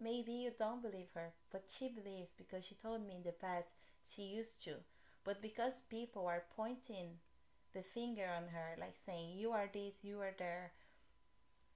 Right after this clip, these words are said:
you are this, you are that," and because you are in, how do I say, in sin?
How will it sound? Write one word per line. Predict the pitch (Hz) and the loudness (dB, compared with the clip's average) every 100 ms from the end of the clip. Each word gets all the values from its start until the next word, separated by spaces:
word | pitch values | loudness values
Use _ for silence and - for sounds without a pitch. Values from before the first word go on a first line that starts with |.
| - | -2
you | 220 | 4
are | 214 | 6
this, | 202 208 202 | 6 2 0
you | 208 220 | -2 2
are | 208 202 | 4 4
that," | 185 180 175 - | 2 2 0 -2
and | 196 190 185 | 2 2 0
because | 196 - 220 220 - | -4 -2 -2 -2 -4
you | 214 220 | -2 2
are | 208 202 - | 2 2 0
in, | 196 190 190 180 180 180 - - - - - | -4 -2 -2 -4 -6 -10 -18 -20 -20 -14 -6
how | |
do | 214 | -2
I | 202 | -2
say, | 208 180 | -2 -2
in | 175 | -2
sin? | - 185 226 | -4 -4 -4